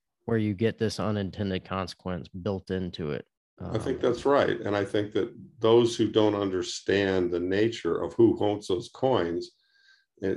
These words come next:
Speaker 2: just have no sense of how big a short squeeze could occur here
Speaker 1: Mm-hmm.
Speaker 2: and of how being short Bitcoin is, is, is, could just wreck somebody, literally wreck somebody.
Speaker 1: Mm-hmm.
Speaker 2: And, um,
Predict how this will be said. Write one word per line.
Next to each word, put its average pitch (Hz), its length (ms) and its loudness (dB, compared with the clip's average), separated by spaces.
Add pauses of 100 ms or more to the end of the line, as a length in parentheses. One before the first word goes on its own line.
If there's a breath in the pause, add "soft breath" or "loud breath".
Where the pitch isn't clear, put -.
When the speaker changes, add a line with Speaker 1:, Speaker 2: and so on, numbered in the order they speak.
Speaker 2:
just 98 200 -6
have 95 200 0
no 110 280 6
sense 117 400 0
of 92 120 -4
how 95 140 0
big 90 240 0
a 92 40 2
short 104 320 -2
squeeze 87 320 0
could - 160 -8
occur 113 360 0
here 87 260 -4 (440)
Speaker 1:
Mm-hmm. 98 220 -6
Speaker 2:
and 92 140 -2
of 87 80 -10
how 92 260 2 (160)
being 101 240 4
short - 380 0
Bitcoin 95 640 -2
is, 90 240 -2
is, - 380 0
is, 85 160 -4 (180)
could 95 180 2
just 92 220 -2
wreck 92 380 2 (420)
somebody, - 540 -6
literally 101 580 0
wreck 101 320 0
somebody. 78 560 -10 (540 soft breath)
Speaker 1:
Mm-hmm. 98 140 -6
Speaker 2:
And, 87 360 0
um, 87 440 0